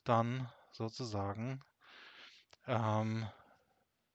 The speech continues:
ja, das ist der Moment, wo der Mensch das ewige Leben dort erlangt hat und wo er aufgestanden ist, auferstanden ist, sozusagen, während er noch in dieser vergänglichen Hölle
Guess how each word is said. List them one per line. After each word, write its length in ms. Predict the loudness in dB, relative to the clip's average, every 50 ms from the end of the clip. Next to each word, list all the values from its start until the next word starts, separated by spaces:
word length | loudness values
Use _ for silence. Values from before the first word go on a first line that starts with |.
| _ _ _ _ _ _
ja, 240 | 0 2 2 2 0 -2
das 180 | -4 -6 -4 -4
ist 100 | 0 0
der 80 | 2
Moment, 360 | 2 4 4 4 2 2 0
wo 100 | 0 2
der 100 | 2 2
Mensch 240 | 2 2 0 0 0
das 160 | -2 -2 -2
ewige 340 | -2 -2 -2 -2 0 0 -2
Leben 420 | 0 0 0 0 0 0 -2 -4 -6 _ _ -20 -18 -16 -14 -12 -12 -14 -14 -8 -2
dort 220 | 0 0 0 2
erlangt 340 | 2 2 4 4 4 2 2
hat 140 | 0 0 0
und 140 | -2 -2 0
wo 120 | 2 2
er 140 | 4 4 4
aufgestanden 760 | 6 6 6 6 4 -2 -8 -6 -4 -4 -4 -4 -6 -12 -14 -14
ist, 340 | -14 -12 -14 -14 -16 -18 -20 _ _ _ _ _ _ _ _ 2
auferstanden 720 | 2 2 2 2 -2 -2 -2 -2 -4 -4 -6 -8 -14 -14
ist, 340 | -14 -12 -12 -12 -12 -14 -14
sozusagen, 680 | -12 -12 -12 -10 -10 -10 -10 -8 -8 -8 -8 -10 -12 -6
während 360 | 2 4 4 4 4 2 0
er 120 | -2 -2 0
noch 220 | 2 0 0 -2
in 60 | -4
dieser 280 | -6 -2 0 2 0 0
vergänglichen 640 | 0 -4 -8 -8 -6 -6 -6 -8 -8 -8 -6 -4 -2
Hölle 320 | -2 -2 0 0 -2 -4